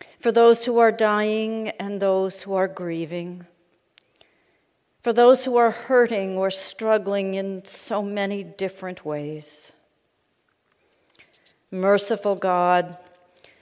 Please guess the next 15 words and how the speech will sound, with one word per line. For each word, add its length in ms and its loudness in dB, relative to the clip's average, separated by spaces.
bestow 840 4
your 240 0
healing 720 -2
power, 640 -2
your 200 0
comforting 840 -4
presence, 960 -8
and 200 -12
your 160 -4
guiding 760 2
wisdom 600 -4
upon 400 -6
all 340 4
of 140 0
us, 440 -10